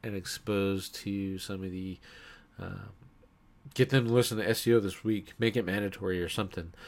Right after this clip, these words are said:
uh, so they can get up to date on information that's being passed out. Uh, we'll go back to Moz here real quick. Is the S E O above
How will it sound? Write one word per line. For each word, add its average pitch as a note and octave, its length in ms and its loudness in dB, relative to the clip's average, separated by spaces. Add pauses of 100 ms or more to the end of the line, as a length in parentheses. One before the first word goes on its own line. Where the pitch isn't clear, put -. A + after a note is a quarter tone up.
(320)
uh, F2 160 -8
so - 160 -4
they G2 140 2
can G2 120 -10
get G2 200 -2
up G2+ 200 -2
to F#2+ 80 -10
date F#2 420 2
on F2+ 120 -8 (100)
information F2+ 600 -6
that's E2 120 -12
being F2+ 220 -6
passed - 360 -10
out. F2+ 180 -10 (2250)
Uh, C#3 140 12
we'll C3+ 100 12
go D3 80 12
back D3+ 200 10
to B2+ 80 2
Moz A#2+ 320 6
here A2 200 2
real G#2+ 180 2
quick. G#2+ 300 0
Is G2+ 160 -4
the G2+ 160 -4
S A#2+ 220 0
E A#2 140 6
O A2 100 6
above G#2+ 520 0